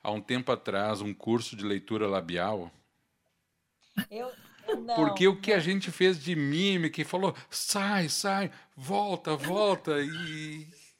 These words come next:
Speaker 1: você não, não
Speaker 2: Eu só vi a hora
Speaker 1: compreendeu?
Speaker 2: que a Fer fez assim, ó. Aí eu disse, "Ah, tá, esperta."
Speaker 1: Tá bom, mas acontece aí, é, é só, é essa conexão aqui.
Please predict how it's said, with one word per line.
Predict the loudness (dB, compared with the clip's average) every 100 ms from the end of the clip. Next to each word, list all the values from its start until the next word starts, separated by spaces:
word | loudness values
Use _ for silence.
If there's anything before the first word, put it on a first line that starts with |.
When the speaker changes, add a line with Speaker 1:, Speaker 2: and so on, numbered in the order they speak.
| _
Speaker 1:
você | -10 -8 -6
não, | -2 0 0
não |
Speaker 2:
Eu |
só | -2
vi |
a | 0
hora | 0
Speaker 1:
compreendeu? | 0 -2 0 0 2 2 2 0
Speaker 2:
que |
a | -6 -16
Fer | -18 -18 -18
fez | -16 -10 -10 -8 -10
assim, | -10 -12 -10
ó. | -8 -8 -10
Aí | -8
eu | -8
disse, | -10 -14
"Ah, | -16 -8 -6 -6 -10 -12 -12 -12
tá, | -12 -10 -10 -10 -12 -14
esperta." | -16 -18 -18 -16 -14 -14 -16 -18 -18 -18 -20 -20 -20 -20 -20 _ _ -20
Speaker 1:
Tá | -14 -14
bom, | -8 -6 -6 -8 -10
mas | -6 -6 -8
acontece | -12 -4 2 4 4 -2
aí, | -2 -2
é, | -2 -4 -6 -8 -14 -16
é |
só, | -10 -8 -6
é | -4 -2
essa | -4 -6
conexão | -4 -4 -6 -8 -8 -8
aqui. | -14 -16